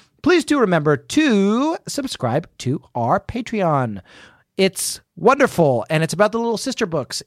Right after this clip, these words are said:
and we sing the descriptions, and, uh, you can get a whole new show every week for just five dollars a month.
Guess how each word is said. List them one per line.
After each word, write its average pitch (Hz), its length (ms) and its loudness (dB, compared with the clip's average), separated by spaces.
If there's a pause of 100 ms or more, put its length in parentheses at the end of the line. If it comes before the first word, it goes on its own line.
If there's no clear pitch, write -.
and 180 340 -2
we 185 260 -2
sing 339 380 -4
the 330 80 -4
descriptions, 104 1040 -8 (360)
and, 160 640 2 (100)
uh, 156 200 2
you 170 120 0
can 165 120 -4
get 160 140 2
a 147 60 2
whole 262 200 4
new 220 140 0
show 170 560 2
every 202 240 0
week 156 340 -2 (460)
for 151 120 -2
just 131 220 -4
five 160 160 2
dollars 147 260 0
a 131 40 -6
month. 170 240 0